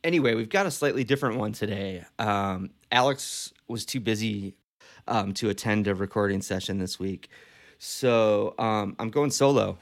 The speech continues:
This week it's gonna be more W T F than Matt and Shane, um, which honestly suits me. Uh, I love a rant, as anyone who knows me knows. I would love to keep ranting about White Lotus. I hate being behind on television because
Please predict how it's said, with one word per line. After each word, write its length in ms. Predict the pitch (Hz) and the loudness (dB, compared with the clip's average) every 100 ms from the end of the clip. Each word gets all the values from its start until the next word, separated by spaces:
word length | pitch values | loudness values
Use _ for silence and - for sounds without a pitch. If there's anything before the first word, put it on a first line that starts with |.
| - | -2
This 180 | 123 - | 0 2
week 220 | 131 127 | 2 4
it's 160 | 120 | 2
gonna 200 | - 120 | 2 2
be 160 | 110 117 | 2 0
more 340 | 107 113 113 | 0 0 0
W 340 | 113 123 117 113 | 0 0 0 -2
T 260 | - 110 | -2 -2
F 300 | 110 110 - | 0 0 -4
than 120 | 107 104 | -6 -2
Matt 200 | 101 - | -2 -2
and 100 | - | -4
Shane, 460 | 107 98 95 92 - - | -2 0 0 -4 -12 -8
um, 340 | 92 101 - _ _ _ | -6 -6 -10 _ _ _
which 160 | 113 127 | -2 2
honestly 340 | 113 113 107 | 2 2 -4
suits 320 | 107 117 101 | -6 -8 -8
me. 240 | 98 87 87 - | -8 -8 -10 -8
Uh, 260 | 104 104 - | -4 -4 -2
I 100 | 104 | 0
love 220 | 104 98 | 0 0
a 40 | |
rant, 440 | 104 104 98 - 90 | 0 0 -2 -6 -10
as 140 | 98 | -8
anyone 400 | 98 101 104 98 | -8 -8 -10 -12
who 200 | 101 101 | -10 -8
knows 460 | 98 101 101 107 - | -6 -6 -6 -8 -8
me 180 | 110 | -6
knows. 840 | 107 98 101 - - - - - - _ _ _ _ _ _ _ _ _ _ _ _ _ _ | -4 -4 -8 -12 -16 -12 -10 -10 -14 _ _ _ _ _ _ _ _ _ _ _ _ _ _
I 80 | - | 4
would 140 | 123 120 | 4 6
love 160 | 143 | 6
to 100 | 131 | 4
keep 280 | - 131 131 | -4 -2 0
ranting 320 | 110 110 104 | 0 -2 -2
about 240 | 101 98 80 | 0 2 2
White 220 | 101 87 | 0 -2
Lotus. 360 | 87 - 95 - | -4 -6 -6 -2
I 120 | 123 | 2
hate 200 | 143 151 | 4 2
being 200 | 175 165 | 0 0
behind 360 | 127 117 120 | 2 2 2
on 140 | 107 98 | 0 -2
television 680 | 113 113 98 98 101 98 90 | -2 -2 -2 -4 -8 -10 -8
because 680 | 101 95 104 101 98 - - | -10 -2 0 0 -2 -8 -12